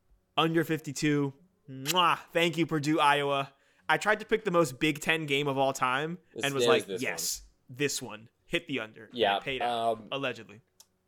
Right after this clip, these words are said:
Speaker 2: I mean, the only thing I gotta say is it's kinda funny. It's, it's crazy. Purdue won, and Jeff Brohm wasn't even on sidelines. He tested positive for coronavirus, uh, about
Speaker 1: And
Speaker 2: a
Speaker 1: I
Speaker 2: week
Speaker 1: think
Speaker 2: ago,
Speaker 1: Rondale
Speaker 2: so
Speaker 1: Moore was, was out.
Speaker 2: Rondale Moore, Rondale Moore didn't play, and their head coach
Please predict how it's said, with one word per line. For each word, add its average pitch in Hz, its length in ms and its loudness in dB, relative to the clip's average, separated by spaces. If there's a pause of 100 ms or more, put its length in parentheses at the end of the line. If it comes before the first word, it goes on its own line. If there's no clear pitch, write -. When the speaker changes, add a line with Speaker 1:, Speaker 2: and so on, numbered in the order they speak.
(680)
Speaker 2:
I 135 60 -10
mean, 143 120 2
the 147 60 4
only 165 160 6
thing 143 120 2
I 147 100 2
gotta 143 180 6
say 120 180 2
is 113 160 -4
it's - 80 -18
kinda 131 180 0
funny. 135 280 0
It's, - 320 -8
it's - 120 -10
crazy. 160 300 4
Purdue 151 260 0
won, 127 340 4
and 104 220 -6 (100)
Jeff 120 200 2
Brohm 135 220 0
wasn't 113 220 -4
even 104 120 -6
on 101 120 -6
sidelines. 95 600 -2 (920)
He 110 100 -14
tested 120 220 0
positive 117 300 2
for 110 80 -8
coronavirus, 104 680 -2
uh, 98 40 -2
about 98 120 -2
Speaker 1:
And 139 120 4
Speaker 2:
a 139 40 2
Speaker 1:
I - 40 2
Speaker 2:
week - 60 -6
Speaker 1:
think 180 140 -4
Speaker 2:
ago, 170 80 4
Speaker 1:
Rondale 143 240 2
Speaker 2:
so 135 60 0
Speaker 1:
Moore 165 160 2
was, 123 320 -4
was 123 180 -6
out. 165 240 -2 (200)
Speaker 2:
Rondale 117 460 -2
Moore, 117 200 -4
Rondale 147 300 4
Moore 147 180 2
didn't 143 260 0
play, 113 440 -2 (120)
and 110 160 -6
their 104 100 -2
head 131 200 0
coach 110 500 0